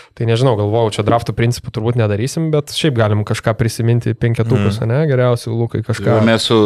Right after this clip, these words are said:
Speaker 3: e, Luku Katilium tą patį pasirašėm, <laughs> atsakyk.
Speaker 1: Tą patį penketą ar tą patį žaidėją?
Speaker 3: Ne, nu, vieną
Speaker 2: Aš
Speaker 3: žaidėją
Speaker 2: sakysiu
Speaker 3: labai
Speaker 2: vardą,
Speaker 3: išk-
Speaker 2: o tu sakyk pavardę.
Speaker 3: Aha.
Speaker 2: Bo?
Speaker 3: Makalebas ar
Speaker 2: <laughs>
Speaker 3: Makeilebas, ne?
Speaker 2: Makalebas,
Speaker 3: Makalebas.
Speaker 2: Makalebas.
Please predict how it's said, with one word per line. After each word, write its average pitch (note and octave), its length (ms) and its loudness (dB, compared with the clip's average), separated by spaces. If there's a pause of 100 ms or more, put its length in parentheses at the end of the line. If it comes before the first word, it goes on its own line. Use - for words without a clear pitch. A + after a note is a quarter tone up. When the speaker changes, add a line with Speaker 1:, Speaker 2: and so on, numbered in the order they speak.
Speaker 3:
e, F#2 340 -6 (180)
Luku G2 320 -2
Katilium G2 460 -6 (540)
tą G2+ 120 -4
patį G#2+ 320 -2
pasirašėm, G2 720 -4 (180)
<laughs> A2+ 240 -2
atsakyk. A2 460 0
Speaker 1:
Tą C3+ 160 2
patį C3 260 4
penketą F3+ 460 4
ar - 20 0
tą D#3 140 -2
patį C#3 240 2
žaidėją? C#3 320 2
Speaker 3:
Ne, C3+ 80 0
nu, B2 100 2
vieną B2+ 240 4
Speaker 2:
Aš G#2+ 140 0
Speaker 3:
žaidėją A2+ 240 4
Speaker 2:
sakysiu G#2+ 260 4
Speaker 3:
labai A2 140 4
Speaker 2:
vardą, D3 160 4
Speaker 3:
išk- C3+ 80 2
Speaker 2:
o - 20 -2
tu - 80 -4
sakyk A2+ 240 -2
pavardę. G#2 400 2
Speaker 3:
Aha. C#3+ 160 6
Speaker 2:
Bo? C#3 140 6 (720)
Speaker 3:
Makalebas D3 880 0 (100)
ar C3 180 4
Speaker 2:
<laughs> D3 60 6
Speaker 3:
Makeilebas, B2 640 2
ne? B2+ 80 0 (220)
Speaker 2:
Makalebas, B2 760 4
Speaker 3:
Makalebas. - 60 -
Speaker 2:
Makalebas. A2 500 0